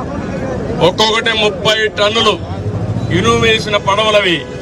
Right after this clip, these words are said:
నేరుగా వచ్చి పదకొండు లక్షల ఇరవై వేల cubics of water పోతా ఉంటే అది వచ్చి కొట్టింది. కొడితే ఏమవుతుంది తమ్ముళ్ళు? అది సపోర్టింగ్ ఏదైతే ఉంటుందో అది ఇరిగిపోయినాయి.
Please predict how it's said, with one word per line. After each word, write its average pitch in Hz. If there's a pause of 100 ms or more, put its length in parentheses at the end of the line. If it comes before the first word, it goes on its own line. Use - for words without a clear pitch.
(420)
నేరుగా 226
వచ్చి 220
పదకొండు 214
లక్షల 214
ఇరవై 220
వేల 208
cubics 214
of 214
water 208
పోతా 208
ఉంటే 208 (680)
అది 180
వచ్చి -
కొట్టింది. 202 (360)
కొడితే 208
ఏమవుతుంది 220
తమ్ముళ్ళు? 233 (2250)
అది 190 (1200)
సపోర్టింగ్ 220
ఏదైతే 214
ఉంటుందో 220
అది 202
ఇరిగిపోయినాయి. 185